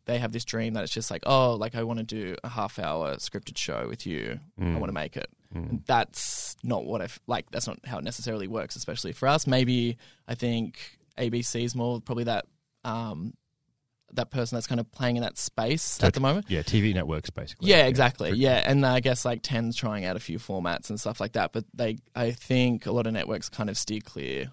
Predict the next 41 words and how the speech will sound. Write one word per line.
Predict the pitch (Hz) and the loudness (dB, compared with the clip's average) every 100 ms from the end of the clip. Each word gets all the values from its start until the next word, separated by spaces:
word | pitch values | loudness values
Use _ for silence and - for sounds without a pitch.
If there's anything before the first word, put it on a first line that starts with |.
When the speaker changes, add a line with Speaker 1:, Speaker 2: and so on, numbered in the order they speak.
| - | -6
Speaker 1:
of, | 110 82 76 - | -2 0 -2 -4
like, | 78 - | -6 -4
scripted | - - - 78 | -6 -6 -6 -8
comedy | - 95 92 | -4 -4 -2
just | - - | -4 -6
because | - - 87 76 65 82 | -8 -4 -2 -2 -4 -6
it's | - | -4
so, | - 87 | -2 -2
like, | 73 64 | -2 -4
hit | - - | -4 -4
and | - 98 | -2 -2
miss | 82 - 87 | -2 -4 0
Speaker 2:
Mm. | 87 | 2
Speaker 1:
all | 76 | 2
the | - | 0
time, | 117 127 147 | 2 2 2
and | 120 | 2
I | |
would | 107 110 | 2 0
say | 104 98 | 0 0
it's | 78 | 0
been | - 101 | -4 -4
mostly | 98 - 101 | -4 -4 -4
missed | 90 - | -4 -4
for | 80 | -4
a | |
lot | 73 | -4
of | 90 | -4
years | 104 87 104 | -4 -4 -4
now | 69 | -4
in | 82 | -2
Australia, | 80 - 76 69 71 | -2 -2 -2 -2 0
so | - 95 80 73 | 0 2 0 0
Speaker 2:
<laughs> | |
Speaker 1:
that's | 82 - - - | -2 -2 -4 -4
a | |
bit | 107 | -4
of | 90 | -2
a | |
shame | - 82 76 | -2 -2 -4
there. | 95 92 | -2 -2